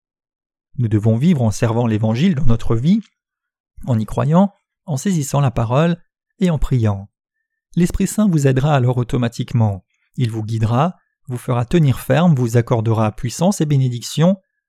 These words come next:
vous rendra capable de faire les œuvres du Seigneur, de le suivre,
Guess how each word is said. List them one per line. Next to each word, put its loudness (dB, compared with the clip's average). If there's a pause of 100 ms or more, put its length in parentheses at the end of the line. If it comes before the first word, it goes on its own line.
(240)
vous -2
rendra 0
capable 0
de 0
faire -2
les -2
œuvres 2
du -4
Seigneur, 2
de 4
le 2
suivre, 0